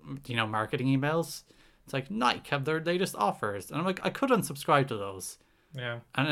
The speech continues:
Speaker 1: uh, part of it makes me feel good that when the, I go to my email, "Oh, there's an email in my inbox, even though I'm going to delete it instantly. Look at me."
Speaker 2: I'm popular.
Speaker 1: Yeah.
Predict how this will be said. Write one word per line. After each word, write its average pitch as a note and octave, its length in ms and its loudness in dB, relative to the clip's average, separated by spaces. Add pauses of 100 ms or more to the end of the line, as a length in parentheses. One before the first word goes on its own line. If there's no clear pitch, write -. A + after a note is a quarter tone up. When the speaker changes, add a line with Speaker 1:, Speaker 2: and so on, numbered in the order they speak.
(100)
Speaker 1:
uh, D3+ 320 2
part G#3+ 280 8
of E3+ 80 2
it F3+ 120 6
makes D3+ 220 0
me D3 80 2
feel C#3 300 4
good C3 380 4
that C#3 120 0
when B2 180 0
the, C3 240 2
I B2+ 120 2
go B2+ 120 0
to A#2+ 120 -4
my A#2+ 120 0
email, B2 320 -2 (160)
"Oh, C4+ 200 8
there's E3 160 6
an G3+ 140 2
email C3 320 6
in D3+ 80 2
my F3+ 120 2
inbox, C#3+ 420 2
even B2+ 180 -2
though B2+ 100 4
I'm C3+ 100 6
going C3 140 4
to D3 80 0
delete C3+ 320 2
it E3+ 80 2
instantly. C#3+ 680 0
Look F#3 180 0
at - 80 -6
me." G#2+ 320 -4 (420)
Speaker 2:
I'm F#3 220 2
popular. C#3+ 580 -2
Speaker 1:
Yeah. C3 260 4